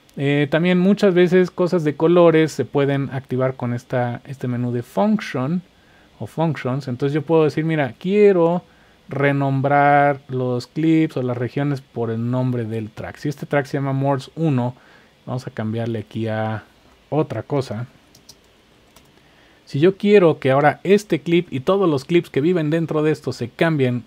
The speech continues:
a otra cosa, bien fácil, entro en Functions y le digo Name Regions by Track Name,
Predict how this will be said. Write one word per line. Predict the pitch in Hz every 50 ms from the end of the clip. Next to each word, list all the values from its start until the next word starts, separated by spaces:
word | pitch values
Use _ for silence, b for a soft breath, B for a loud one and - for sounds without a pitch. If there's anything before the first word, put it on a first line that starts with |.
| _ _
a | - 120 123 123
otra | 135 147 160 165 165 160 135 127
cosa, | - - 165 165 143 - 110 147 185 202 _ _ _ _ _ _ _ _ _ _ _ _ _ _ _ _ _ -
bien | 113 120 135 147 160 -
fácil, | 233 226 208 - 180 175 175 -
entro | 143 139 135 151 151
en | 147
Functions | 139 - 196 185 160 - - 156 156 135
y | - 120
le | 120
digo | 123 131 135 135 -
Name | 139 147 160 175 175 170
Regions | 160 170 180 160 - 170 160 151 - -
by | - 117 120
Track | - - - 135 135 135
Name, | 131 127 139 170 185